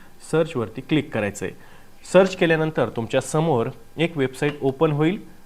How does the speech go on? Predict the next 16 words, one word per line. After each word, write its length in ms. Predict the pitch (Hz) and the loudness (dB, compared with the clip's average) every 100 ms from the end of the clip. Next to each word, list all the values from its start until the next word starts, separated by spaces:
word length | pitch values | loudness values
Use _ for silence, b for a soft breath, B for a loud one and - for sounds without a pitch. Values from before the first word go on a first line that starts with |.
| - | -6
ज्यामध्ये 400 | 127 127 135 160 202 - B B B | -2 0 0 -2 -4 -14 B B B
ॲग्री 520 | - 139 165 202 214 - - - - | 0 0 2 0 -2 -6 -18 -20 -4
log 320 | 131 139 160 | 4 6 6
in 220 | 196 117 98 | 2 0 -4
महा 260 | 104 113 139 | -4 -2 0
डी 140 | 151 | 0
बी 120 | 143 143 | -2 -2
टी 160 | 160 | -4
Government 540 | 143 127 123 135 139 123 | -2 -2 0 -4 -4 -6
of 80 | 120 | -6
महाराष्ट्र 720 | 120 110 120 143 131 - 101 101 - | -4 -2 0 0 -2 -6 -8 -8 -10
असा 200 | 110 - | -12 -10
तुम्हाला 340 | 110 120 120 123 | -8 -4 -4 -4
त्याच्यावरती 420 | 117 120 113 123 | -6 -6 -6 -4
मजकूर 400 | 117 117 - 170 | -6 -6 -4 -4
दिसेल. 360 | 147 147 151 | -4 -4 -6